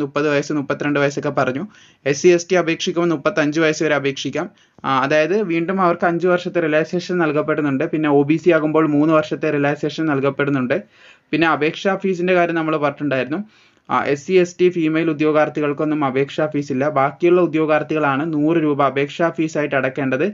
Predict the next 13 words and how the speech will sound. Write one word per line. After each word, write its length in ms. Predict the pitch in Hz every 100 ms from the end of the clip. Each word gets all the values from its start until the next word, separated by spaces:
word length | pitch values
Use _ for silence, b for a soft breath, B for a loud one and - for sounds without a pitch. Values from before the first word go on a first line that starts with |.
| b b b b -
പിന്നെ 140 | 185 185
അതുപോലെ 300 | 180 202 208
തന്നെ 140 | 185 180
ഇവിടെ 160 | 160 170
നിങ്ങൾക്ക് 220 | 170 165 175
കാണാൻ 180 | 160 165
സാധിക്കും 280 | 165 147 160 156
ഫീസിൻ്റെ 440 | 143 143 151 151 170 - 147
ഡീറ്റെയിൽസ് 360 | 139 147 143 151
ആണ് 80 | 135
ഇവിടെ 120 | 135 135
പറഞ്ഞിട്ടുള്ളത്. 420 | 131 - 123 147 208 _ _ _ _ _ _ _ -
So 80 | -